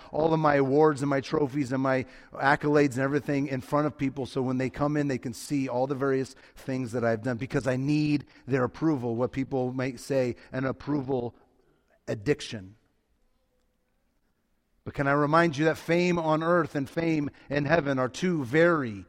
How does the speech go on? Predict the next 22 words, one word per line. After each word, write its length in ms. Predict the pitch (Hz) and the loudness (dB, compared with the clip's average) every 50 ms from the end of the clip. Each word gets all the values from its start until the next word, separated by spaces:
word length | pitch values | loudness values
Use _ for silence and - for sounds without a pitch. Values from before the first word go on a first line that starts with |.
| _ _ _ _ _ _ - 117 | _ _ _ _ _ _ -18 -4
different 440 | 98 147 143 - - 117 101 - - | -2 -2 -2 -2 -4 -10 -14 -14 -16
things. 420 | - 92 85 87 _ _ _ _ _ _ _ _ _ _ _ _ _ _ _ _ _ _ _ _ _ _ _ _ _ _ _ _ _ | -18 -20 -20 -20 _ _ _ _ _ _ _ _ _ _ _ _ _ _ _ _ _ _ _ _ _ _ _ _ _ _ _ _ _
Very 200 | 120 123 117 107 | -10 -8 -8 -8
different 340 | 95 98 90 - 92 87 - | -8 -10 -14 -14 -18 -20 -20
things. 120 | - 104 _ _ _ _ _ _ _ _ _ _ _ _ _ _ _ _ _ _ _ _ _ _ _ _ _ _ _ _ | -20 -20 _ _ _ _ _ _ _ _ _ _ _ _ _ _ _ _ _ _ _ _ _ _ _ _ _ _ _ _
See, 140 | - - 131 | -12 -6 -4
the 100 | 131 131 | -4 -2
problem 360 | - - 151 156 160 160 156 | 2 6 8 8 8 6 4
with 180 | 147 139 - 151 | 0 0 0 -2
approval 420 | 139 - - 165 165 160 160 170 | -4 -2 0 0 0 2 2 2
addiction, 540 | 156 147 160 165 156 - 180 190 196 196 180 - _ _ _ _ _ _ _ _ _ _ _ _ _ _ _ _ - _ _ _ _ _ _ _ _ _ _ | 2 2 2 0 -2 -2 -4 -6 -6 -6 -10 -16 _ _ _ _ _ _ _ _ _ _ _ _ _ _ _ _ -20 _ _ _ _ _ _ _ _ _ _
of 100 | - - | -20 -10
course, 200 | - 151 131 - | -6 -6 -4 -2
like 180 | 143 127 113 - | -2 -4 -2 0
every 220 | 131 127 131 139 | -2 0 0 -2
addiction, 480 | 139 135 151 151 - - 175 170 160 147 - _ _ _ _ _ _ _ _ _ _ _ _ _ _ _ _ _ _ _ _ _ _ _ - | -2 -2 -2 -4 -6 -8 -12 -12 -14 -16 -20 _ _ _ _ _ _ _ _ _ _ _ _ _ _ _ _ _ _ _ _ _ _ _ -18
it's 100 | 110 95 | -12 -6
never 240 | 117 123 117 113 123 | -4 -2 -2 -2 -2
enough. 380 | 120 131 143 104 - - - _ _ _ _ _ _ _ _ _ _ _ _ _ _ _ _ _ _ _ _ _ _ _ _ _ _ _ | -2 -4 -6 -8 -10 -16 -20 _ _ _ _ _ _ _ _ _ _ _ _ _ _ _ _ _ _ _ _ _ _ _ _ _ _ _
It's 80 | - - | -12 -6
never 240 | 143 156 131 113 101 | -6 -4 -4 -4 -8
enough. 200 | 92 90 87 | -10 -12 -14